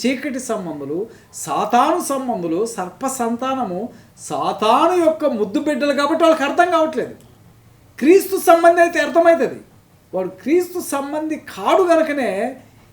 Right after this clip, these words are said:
ఈ తీర్పు తీర్చకుడి నువ్వు, నువ్వెవడు తీర్పు తీర్చటకు?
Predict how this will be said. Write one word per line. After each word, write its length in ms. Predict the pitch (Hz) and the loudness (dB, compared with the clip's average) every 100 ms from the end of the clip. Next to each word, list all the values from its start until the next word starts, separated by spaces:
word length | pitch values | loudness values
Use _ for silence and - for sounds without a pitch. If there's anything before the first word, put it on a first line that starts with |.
| - | -2
ఈ 320 | 269 277 208 | -2 0 0
తీర్పు 280 | 294 320 311 | 6 6 4
తీర్చకుడి 520 | 294 294 285 269 277 | -4 -4 -4 -6 -4
నువ్వు, 340 | 277 269 277 269 - 180 | -4 -2 -4 -6 -8 0
నువ్వెవడు 480 | 247 269 269 277 269 | 2 4 2 2 -2
తీర్పు 380 | 254 277 247 | -4 -6 -6
తీర్చటకు? 680 | 262 262 262 254 262 269 262 | -8 -8 -6 -6 -6 -8 -10